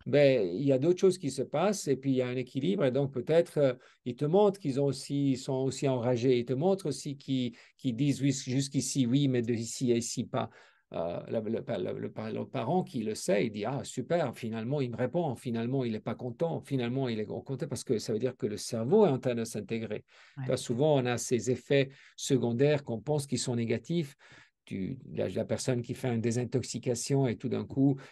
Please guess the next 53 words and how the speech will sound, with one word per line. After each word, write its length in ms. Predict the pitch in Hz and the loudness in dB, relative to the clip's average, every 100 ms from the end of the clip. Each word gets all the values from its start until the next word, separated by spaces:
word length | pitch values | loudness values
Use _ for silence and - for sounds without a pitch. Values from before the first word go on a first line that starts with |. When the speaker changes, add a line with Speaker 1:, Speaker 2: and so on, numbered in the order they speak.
| - | -4
Speaker 1:
elle, 200 | 107 113 - - | -2 -2 -4 -2
elle 140 | 120 | 0
est 80 | 113 | 0
pas 160 | 110 101 | -2 -2
bien, 320 | 143 165 135 | -2 -2 0
oui, 160 | - 151 | 0 0
c'est 180 | - | -2
un 40 | 107 | -6
effet 220 | 113 113 | -4 -4
négatif, 460 | 110 113 113 147 117 | -2 -4 -2 -4 -2
mais 100 | 113 | -4
c'est 140 | - | -2
un 80 | 107 | -4
effet 260 | 110 - 110 | -4 -4 -4
positif 600 | - 123 117 139 170 - | 0 0 0 -2 -4 -2
que 80 | 120 | -4
te 160 | - | -4
dit, « 260 | 98 147 139 | -2 -2 -2
Écoute, 320 | 92 147 139 | -4 -6 -4
peut-être 420 | 135 131 135 - | -4 -2 -2 -2
il 60 | 95 | -6
y 80 | 113 | -4
a 100 | 127 | -4
une 140 | 101 | -2
voie 240 | 101 131 | 0 0
de 100 | 117 | 0
désintoxication 1080 | 107 110 107 107 98 104 110 - - 147 160 - - _ _ | -4 -6 -8 -8 -10 -10 -8 -8 -4 -4 -4 -10 -20 _ _
que 80 | - | 2
tu 280 | - - 117 | 2 0 -6
dois 440 | 101 123 147 156 - _ | 2 4 4 0 -6 _
faire 260 | - 147 143 | 2 4 4
fonctionner 600 | - 120 - 123 123 131 | 0 -4 -4 -2 0 0
mieux 340 | 151 175 143 | 4 6 4
et 100 | 110 | 2
ton 160 | - 104 | -4 -2
corps 240 | - 147 | 4 4
est 80 | 131 | 4
en 80 | 113 | -2
train 200 | - 120 | -4 -6
de 60 | |
te, 120 | - 123 | -2 -2
de 260 | 120 123 | 0 -4
te 140 | 120 127 | 0 2
le 180 | 123 | 2
dire. » 340 | 131 170 139 110 | 2 2 2 0
Donc, 160 | 123 - | -6 -8
c'est 180 | 123 | -6
pas 140 | - 139 | -2 0
négatif 480 | 120 127 123 185 - | 2 0 2 2 2
si 180 | 135 127 | -4 0
tu 120 | 123 | 2
le 120 | 117 | 2
prends 360 | - 143 135 | 0 2 2